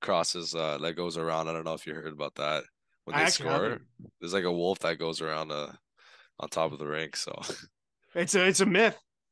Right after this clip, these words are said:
Speaker 1: Yeah, yeah.
Speaker 2: What do you spend your off seasons doing?
Speaker 1: Uh,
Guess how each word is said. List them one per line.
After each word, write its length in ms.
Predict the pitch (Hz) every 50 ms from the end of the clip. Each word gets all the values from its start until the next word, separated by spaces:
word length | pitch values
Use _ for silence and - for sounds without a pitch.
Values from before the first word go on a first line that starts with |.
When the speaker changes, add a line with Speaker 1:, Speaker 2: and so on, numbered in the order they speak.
| _ _ -
Speaker 1:
Yeah, 420 | - 95 98 92 90 85 80 - - - _ _ _ _ _ _ _ - - -
yeah. 180 | 69 69 - - - _ _ _ _ _ - - 196 185 143 - -
Speaker 2:
What 260 | - 185 170 254 285
do 40 | 349
you 100 | 403 453
spend 300 | - - - 220 240 226
your 140 | 214 170
off 200 | 147 170 190 185
seasons 380 | - 247 220 170 180 165 135 127
doing? 440 | 143 151 202 262 277 - - - - _ _ _ _ _ _ _ _ _ _ _ _ _ _ _ _ _ _ _ _ _ _ _ _ _ _ _ -
Speaker 1:
Uh, 60 | -